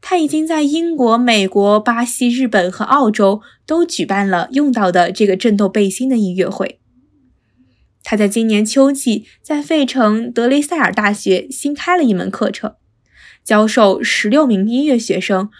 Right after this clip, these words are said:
如何利用这种震动设备技术进行音乐创作。当然啦，这并不是唯一一个让听障人士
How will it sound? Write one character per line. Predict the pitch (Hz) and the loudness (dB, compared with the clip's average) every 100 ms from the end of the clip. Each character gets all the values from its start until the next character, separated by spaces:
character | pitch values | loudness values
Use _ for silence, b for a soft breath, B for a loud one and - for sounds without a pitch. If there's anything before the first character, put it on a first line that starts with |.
| B | B
如 | - 262 | -2 0
何 | - 277 | 2 2
利 | 240 226 | 4 2
用 | 233 208 214 | 0 0 -4
这 | 220 | -2
种 | 202 | 0
震 | 208 294 254 | 0 0 0
动 | 269 | 0
设 | 254 - 320 | -2 0 -2
备 | 180 | -2
技 | - 202 | -2 -2
术 | 196 190 - b b _ | -2 -2 -6 b b _
进 | - 330 | -6 -4
行 | 269 190 | -2 -4
音 | 180 185 | -2 -2
乐 | 190 196 | -2 -2
创 | - - 220 | -4 -8 -10
作。 | - - _ _ _ _ _ _ _ _ _ _ _ - | -12 -12 _ _ _ _ _ _ _ _ _ _ _ -8
当 | 226 | -4
然 | 226 190 | 0 2
啦， | 196 214 B B | 0 -2 B B
这 | - | -6
并 | 311 381 320 | 4 4 4
不 | 226 | 0
是 | 220 262 | 0 0
唯 | 233 208 | 0 0
一 | 247 370 277 | 0 0 0
一 | 208 | 0
个 | 233 214 190 | 2 2 2
让 | 214 208 | 0 0
听 | 233 220 | 0 0
障 | 214 | 0
人 | 196 185 | 0 -2
士 | 202 240 214 | -2 0 0